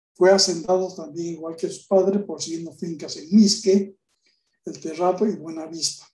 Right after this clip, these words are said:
Siendo soltero, tuvo a Pedro Pablo Velasco, hijo natural, con Micaela Castro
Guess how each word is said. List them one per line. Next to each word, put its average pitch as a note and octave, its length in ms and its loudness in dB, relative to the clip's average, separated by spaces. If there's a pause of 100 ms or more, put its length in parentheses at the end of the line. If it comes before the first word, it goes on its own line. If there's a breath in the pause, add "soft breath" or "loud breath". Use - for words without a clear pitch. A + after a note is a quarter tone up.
(1200)
Siendo A3 360 6
soltero, G3 720 4
tuvo F#3+ 340 2
a D#3 300 -16
Pedro E3+ 340 -6
Pablo F#3+ 360 6
Velasco, E3 520 -2
hijo F3+ 200 -2
natural, E3+ 600 -4
con D#3 220 -18
Micaela F3+ 560 -2
Castro - 500 -2